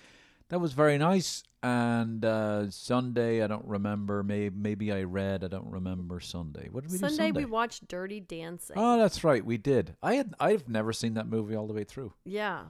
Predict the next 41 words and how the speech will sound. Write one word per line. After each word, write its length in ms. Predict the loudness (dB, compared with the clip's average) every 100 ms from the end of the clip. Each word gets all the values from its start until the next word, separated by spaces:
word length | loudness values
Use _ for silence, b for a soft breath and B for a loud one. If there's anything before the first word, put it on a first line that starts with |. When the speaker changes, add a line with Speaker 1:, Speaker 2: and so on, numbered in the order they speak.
| -20
Speaker 2:
So 280 | -20 -14 -12
Dirty 280 | -6 -4 -2
Dancing, 500 | -2 -2 -4 -6 -4
that 240 | -4 -4
says 160 | -8 -6
a 60 | -6
lot. 580 | -6 -6 -2 0 -2 -4 _ _ _ _ _ _ _
Like, 240 | 0 0 0
you 140 | 0
would 180 | 0 0
think 200 | -2 0
it 80 | 0
was 180 | 0 -2
just, 200 | -2 0
like, 180 | 0 0
an 140 | -2
eighties 460 | -2 -2 -2 -6 -2
puff 480 | 2 2 0 -8 -20 -20 -8
romantic 720 | -4 -2 -2 -4 -8 -10 _ _ _ _ _ _ _ _ _ _ _ _ _ -8
dramedy. 920 | -2 2 2 2 2 0 0 -2 -6 _
Actually, 240 | -8 -6 -8
it's 140 | -6
not 200 | -4 -4
a, 80 | -4 _ -4
yeah, 180 | 0 0
it's 140 | 0
a 40 |
dramedy. 600 | -4 -2 0 -2 -4 -6 -10 b b
Speaker 1:
Is 80 | 0
it? 60 |
Speaker 2:
But 140 | 4 4
it 80 | 4
Speaker 1:
Mm. 20 |
Speaker 2:
has 120 | 2
a 60 | 2
lot 520 | 2 2 4 4 4
of, 220 | 0 0
uh, 400 | 2 4 4 2 -4 _ _ -4
a 80 | -2
lot 360 | 0 0 2
of 380 | 2 0 -4 -20